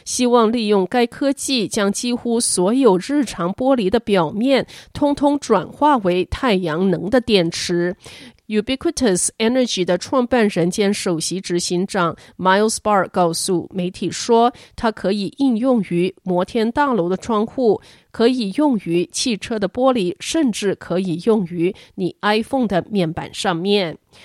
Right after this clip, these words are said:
这项产品的核心是一种可涂于玻璃表面的有机染料。它可以让可见阳光穿过，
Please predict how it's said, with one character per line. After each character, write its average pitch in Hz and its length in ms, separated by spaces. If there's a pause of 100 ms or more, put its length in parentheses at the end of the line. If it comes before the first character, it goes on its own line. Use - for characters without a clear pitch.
(140)
这 294 160
项 269 220
产 233 240
品 226 140
的 214 100
核 190 220
心 254 260
是 247 180
一 214 160
种 170 240
可 - 240
涂 208 320
于 190 300 (100)
玻 269 200
璃 226 240
表 196 260
面 247 300
的 170 220
有 170 220
机 185 260
染 175 380
料。 196 380 (320)
它 220 120
可 202 240
以 220 100
让 185 380
可 165 240
见 226 260
阳 185 180
光 226 220
穿 311 340
过， 302 240